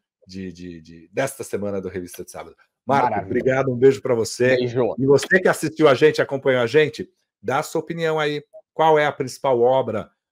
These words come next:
Speaker 1: na sua opinião, do Agnaldo Silva? O que que a gente tem que falar mais aqui no Pra-, Papo de Novela? Qual o próximo episódio? Pode dar sugestão, a gente quer ouvir você por aqui. Tchau, um beijo a todos vocês. Continua aqui no
Speaker 2: Até.
Speaker 1: canal do Vanucci.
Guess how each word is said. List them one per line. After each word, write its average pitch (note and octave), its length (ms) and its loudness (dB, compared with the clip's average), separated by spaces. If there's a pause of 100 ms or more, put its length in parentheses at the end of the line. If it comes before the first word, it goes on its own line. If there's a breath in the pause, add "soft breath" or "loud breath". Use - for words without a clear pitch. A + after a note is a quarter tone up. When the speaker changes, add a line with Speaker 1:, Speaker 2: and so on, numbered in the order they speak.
Speaker 1:
na A2 160 -8
sua - 240 -6
opinião, A2 560 -6
do G#2 280 -4
Agnaldo A2 440 -6
Silva? B2+ 280 -8
O A#2+ 40 -18
que - 140 -20
que - 80 -4
a C#3+ 40 0
gente C#3 200 -12
tem C3 100 -12
que - 80 -20
falar A#2 260 -8
mais A2+ 420 -12 (220)
aqui G2+ 260 -12
no G#2 100 -8
Pra-, G#2 280 -8 (120)
Papo G#2 240 -8
de F#2 100 -14
Novela? G#2+ 380 -8
Qual D#3 200 -2
o A2+ 60 -8
próximo C#3 500 -10
episódio? G#2+ 600 -6 (260 soft breath)
Pode B2 180 -4
dar B2 140 -6
sugestão, G#2+ 580 -8 (220 soft breath)
a F#2 80 -12
gente G#2 220 -10
quer G2+ 120 -4
ouvir F2+ 360 -8 (120)
você - 200 -16
por - 120 -8
aqui. - 280 -14 (280)
Tchau, A#2 340 -2
um G#2+ 80 -10
beijo G#2 220 -4
a G2 40 -4
todos F#2+ 280 -8
vocês. A2+ 520 -6 (180)
Continua C#3 320 0
aqui D#3 140 -2
no B2+ 60 2
Speaker 2:
Até. - 80 -2
Speaker 1:
canal D3 180 2
do C#3 80 -4
Vanucci. C3+ 380 -2